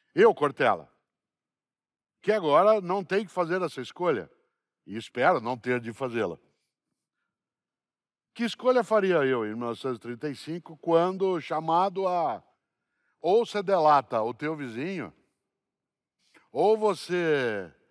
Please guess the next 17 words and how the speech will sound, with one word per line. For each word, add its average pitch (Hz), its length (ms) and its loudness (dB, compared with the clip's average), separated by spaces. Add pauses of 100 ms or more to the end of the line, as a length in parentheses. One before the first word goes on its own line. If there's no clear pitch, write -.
(180)
adere 139 720 0
a 107 200 -2
esta 127 560 -2
lógica 117 800 -4 (760)
autoritária, 143 880 0
brutal, 135 720 -2
de 107 100 -14
convivência, 143 840 -8
ou 208 500 0 (800)
você 113 160 -14
perece. 143 460 0 (800)
Muitos 143 300 -4
alemães 123 960 -4 (320)
perderam 117 380 -2
propriedade, 113 960 -2 (440)
perderam 117 460 -2
liberdade, 107 920 -2